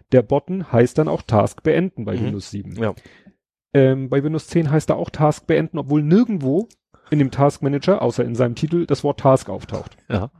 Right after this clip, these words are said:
Speaker 1: Was natürlich für null acht fünfzehn User dann schon wieder ein Problem darstellt. Hm, also ich bin hier auf der Karteikarte Prozesse.
Speaker 2: Mhm.
Speaker 1: Jeder, der sich auskennt mit Windows, sagt, das sind nicht die Prozesse.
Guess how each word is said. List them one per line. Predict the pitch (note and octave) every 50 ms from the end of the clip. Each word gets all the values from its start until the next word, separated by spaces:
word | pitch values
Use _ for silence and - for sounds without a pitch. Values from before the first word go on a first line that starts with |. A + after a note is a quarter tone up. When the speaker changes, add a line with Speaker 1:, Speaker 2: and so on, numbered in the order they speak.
| _ A#2+
Speaker 1:
Was | A#2 C3+ -
natürlich | - D#3 C#3 - F3+ D#3 D#3 - - - - - - _
für | - - D#3
null | D3+ D#3+ D#3+ D#3
acht | C#3 - -
fünfzehn | - G#3 - - - C#3+
User | C3 B2+ B2+ C3+ D3
dann | D3 D3 C#3+
schon | C3 D3
wieder | C#3+ D3 C#3
ein | C3+
Problem | - - C3 A#2+ C#3 F3+ G3+ F3+
darstellt. | B2+ A2 G#2+ - - - A2 A#2 D3 D#3 - - - - _ -
Hm, | D3 D3 B2+ G#2+ - - _ -
also | D3 C#3 B2 C#3 C#3 -
ich | C3+ -
bin | - F3
hier | F3+ E3+ F3 C3+
auf | -
der | - C3+
Karteikarte | - B2+ B2 - C#3 C#3+ D3 - C3+ B2+ - A#2
Prozesse. | - - - A2 - - A2 G#2+ - - F3+ B3 - _ _ _
Speaker 2:
Mhm. | A#2+ A2 G#2+ B2+ D#3+ - _ _ _
Speaker 1:
Jeder, | C3 C#3+ D#3 D#3+ C#3
der | C#3 C#3
sich | C3 C3+ B2 -
auskennt | - A#2+ B2+ - - E3 E3 D#3+ -
mit | D#3+ C3+
Windows, | C#3+ D#3 D#3+ D#3 C#3+ -
sagt, | C3+ C3+ C3 C3+ C#3+ - - - -
das | - - C3 B2 -
sind | - B2 E3 G#3 G3 -
nicht | D3 - -
die | C3
Prozesse. | A2+ - - - G#2+ - - G#2+ G2+ - - D3 G#3+